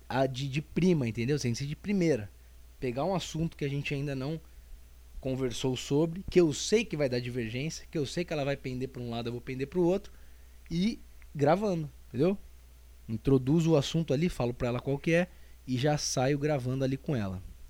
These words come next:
É uma ideia aí, vamos ver se vai sair do papel ou se não vai. Mas enfim, mas aí fui lá na, na, na casa dela, né, no interior,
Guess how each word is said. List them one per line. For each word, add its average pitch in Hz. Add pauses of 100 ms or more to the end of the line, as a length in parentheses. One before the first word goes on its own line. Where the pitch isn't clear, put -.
(100)
É -
uma 170
ideia 143
aí, 107
vamos 127
ver 131 (600)
se -
vai 127
sair 110
do 117
papel 147 (1040)
ou 98
se -
não 113
vai. 90 (2250)
Mas 117
enfim, 156
mas 117
aí 139
fui 151
lá 143
na, 117
na, 101
na 107
casa 107
dela, 113
né, 110
no 101
interior, 107